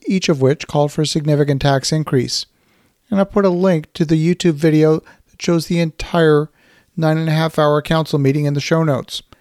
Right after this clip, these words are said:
At the root of the tax increase was a threatening letter from the state of Tennessee's financial controller.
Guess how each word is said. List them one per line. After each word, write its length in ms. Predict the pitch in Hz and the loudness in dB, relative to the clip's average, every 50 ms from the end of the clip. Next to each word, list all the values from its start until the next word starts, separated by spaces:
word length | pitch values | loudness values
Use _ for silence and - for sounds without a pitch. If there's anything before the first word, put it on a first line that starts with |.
| _ _ _ _ _ _ - | _ _ _ _ _ _ -6
At 120 | 180 160 | -2 -2
the 80 | 190 180 | 0 0
root 180 | 190 226 220 | 2 2 0
of 60 | 208 190 | 0 -2
the 80 | 180 | -2
tax 340 | - - 175 175 165 - - | 0 0 0 0 0 0 -2
increase 500 | 214 190 - - 143 147 175 - - - | -2 -2 0 0 0 0 0 -2 -4 -4
was 120 | 180 165 | -2 -2
a 60 | 170 165 | -2 -2
threatening 440 | - - 180 185 185 185 175 175 | -2 -2 -2 -2 0 -2 0 0
letter 240 | 180 180 165 151 156 | 2 2 2 2 0
from 160 | 156 - 180 | 0 -2 -2
the 80 | 170 160 | -2 -2
state 260 | - - - 170 165 | -2 0 0 0 0
of 120 | 170 165 - | 0 -2 -2
Tennessee's 500 | - 170 170 160 - - 160 156 156 - | 0 0 0 0 0 0 0 0 0 -2
financial 480 | - 170 165 156 151 151 151 - 151 | -2 -2 0 2 0 0 0 0 -2
controller. 600 | 143 - 156 147 - - 170 170 160 139 104 - | -2 -2 -2 -2 0 2 2 4 4 2 0 -2